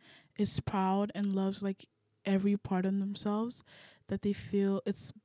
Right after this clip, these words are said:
I b-, feel like it's basically self-love, and they feel proud to each and every part of themselves, so they feel confident about it.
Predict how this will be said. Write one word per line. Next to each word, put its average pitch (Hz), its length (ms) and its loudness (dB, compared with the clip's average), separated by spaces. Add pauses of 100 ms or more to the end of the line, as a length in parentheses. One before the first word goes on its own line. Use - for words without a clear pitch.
(160)
I 196 100 0
b-, 208 120 -8
feel - 220 -4
like 214 140 -2
it's 202 140 -2
basically 202 440 0
self-love, 190 840 -2 (500)
and 190 480 0
they 190 100 2
feel 208 240 0
proud 190 460 -2
to - 160 -4 (300)
each 196 240 0
and 196 80 2
every 190 160 2
part 185 200 0
of 180 80 0
themselves, 190 540 -2
so - 160 0
they 185 140 0
feel 196 180 0
confident 180 640 -4
about 175 340 -2
it. 170 220 -4